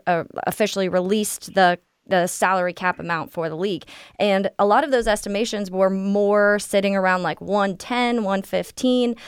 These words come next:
something like that. So what is it that kind of made that change from them having, uh, what looked like it was going to be one fifteen to now this ninety-seven point eight?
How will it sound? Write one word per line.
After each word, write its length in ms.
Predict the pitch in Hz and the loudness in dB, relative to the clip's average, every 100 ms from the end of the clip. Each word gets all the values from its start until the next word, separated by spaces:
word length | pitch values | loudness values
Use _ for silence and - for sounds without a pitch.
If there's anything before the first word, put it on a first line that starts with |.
| - | -16
something 340 | - 233 226 220 | -2 -2 0 -2
like 180 | 196 - | -2 0
that. 220 | 208 202 | 0 0
So 220 | - 196 | 0 0
what 460 | 190 202 254 294 - | 0 2 4 2 0
is 240 | - 233 220 | 0 2 2
it 160 | 214 | 0
that 180 | 196 - | 0 -2
kind 280 | - 202 208 | -2 0 4
of 400 | 196 190 180 - | 4 2 -2 -10
made 260 | 208 202 190 | -2 -2 2
that 280 | 185 185 - | 2 0 -4
change 400 | - 185 185 - | -8 -6 -8 -4
from 460 | 190 185 180 180 - - | 0 0 0 -4 -6 -4
them 140 | 170 | -4
having, 440 | 175 175 175 175 - _ - | -4 -4 -4 -4 -10 _ -8
uh, 80 | - | -6
what 180 | 185 131 | -2 -2
looked 200 | 185 - | -2 0
like 220 | 185 180 | -2 -2
it 40 | 175 | -6
was 120 | 180 | -4
going 160 | 180 | -4
to 60 | 175 | -4
be 100 | 170 | -4
one 160 | 175 175 | -4 -4
fifteen 480 | 175 - 269 254 | -8 -2 2 2
to 140 | 247 185 | 0 0
now 120 | 185 | 0
this 160 | 170 185 | 0 -2
ninety-seven 460 | 165 165 170 156 | -2 0 -2 -2
point 160 | 147 143 | -4 -4
eight? 160 | 127 | -6